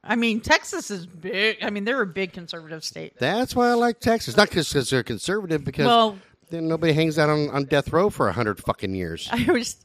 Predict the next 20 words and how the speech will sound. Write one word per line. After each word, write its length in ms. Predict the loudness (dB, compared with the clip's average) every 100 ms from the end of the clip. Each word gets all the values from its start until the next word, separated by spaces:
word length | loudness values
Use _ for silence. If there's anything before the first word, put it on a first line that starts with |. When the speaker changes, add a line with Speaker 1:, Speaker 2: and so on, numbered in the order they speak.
| _ -6
Speaker 1:
I, 160 | -4 -4
my, 180 | -2 -2
one 200 | -2 -6
of 60 | -2
my 120 | -2
favorite 280 | -2 -4 -4
sayings 540 | -6 -2 -2 -4 -8
is 160 | -8 -10 -6
when 160 | -6
somebody 260 | -4 -4 -4
lies, 460 | -4 -4 -4 -8 -8
I 100 | -6
go, 200 | -2 -2
"You 180 | 0 -2
know 120 | 0
where 160 | 0
liars 380 | 0 2 2 0
go, 140 | -2 -2
don't 280 | -2 -4
you? 120 | -4